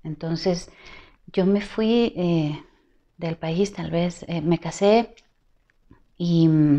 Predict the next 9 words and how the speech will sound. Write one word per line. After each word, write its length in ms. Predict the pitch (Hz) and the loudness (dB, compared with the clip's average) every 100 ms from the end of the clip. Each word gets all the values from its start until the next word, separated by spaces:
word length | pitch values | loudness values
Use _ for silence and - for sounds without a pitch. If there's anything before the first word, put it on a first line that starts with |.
| 147 _ _ _ _ - | 0 _ _ _ _ -4
y 80 | |
me 160 | 170 165 | -2 -2
fui 240 | - 170 | -2 0
a 100 | 170 | 2
vivir 240 | 170 170 165 | 2 2 2
allá 400 | 165 165 170 175 | 2 4 2 0
como 280 | 170 156 156 | -6 -4 -2
muchos, 880 | 151 156 175 214 - 175 165 - - - | -2 0 0 0 -4 -6 -6 -10 -14 -8
eh, 360 | 147 147 170 | -6 -8 -10